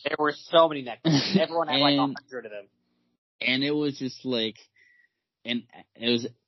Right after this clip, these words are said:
Speaker 2: unlimited ammo, and it was just the coolest thing ever. Like, it was backstage.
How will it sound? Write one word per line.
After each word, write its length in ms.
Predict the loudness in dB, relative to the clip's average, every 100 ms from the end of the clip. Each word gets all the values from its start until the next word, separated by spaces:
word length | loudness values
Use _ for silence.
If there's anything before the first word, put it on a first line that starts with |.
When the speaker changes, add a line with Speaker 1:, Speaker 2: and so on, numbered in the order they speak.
| _ _ -2
Speaker 2:
unlimited 480 | 2 4 6 4 4
ammo, 540 | 0 -2 -6 -6 -8 -8
and 160 | -6 -4
it 60 |
was 120 | -4
just 280 | -4 -4 -2
the 120 | -4 -4 2
coolest 360 | 4 4 2
thing 160 | 0 0
ever. 460 | 0 -2 -2 0 0
Like, 240 | -2 -6
it 40 | -6
was 120 | -8
backstage. 880 | -6 -6 -6 0 4 6 6 4 0